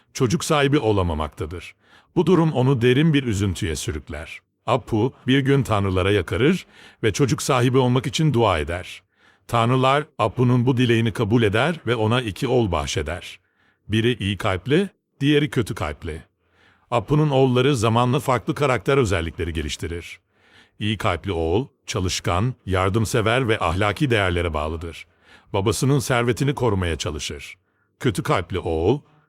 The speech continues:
tembel, bencil ve açgözlüdür.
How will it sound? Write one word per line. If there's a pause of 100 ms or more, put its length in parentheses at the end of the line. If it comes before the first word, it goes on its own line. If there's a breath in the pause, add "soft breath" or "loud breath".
(140)
tembel,
bencil
ve
açgözlüdür.